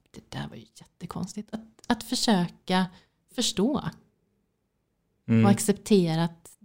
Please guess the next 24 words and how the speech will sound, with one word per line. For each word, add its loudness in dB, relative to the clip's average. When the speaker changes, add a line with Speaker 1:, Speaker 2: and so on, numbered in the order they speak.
Speaker 1:
det -2
här 0
är 0
en 2
annan 2
person. -4
Det -2
här 2
är 4
en 4
person 0
som 2
gör 2
på -6
ett -2
annat 0
sätt. -10
Det -8
behöver 2
inte 4
vara 2
rätt -6
eller -2
fel. -6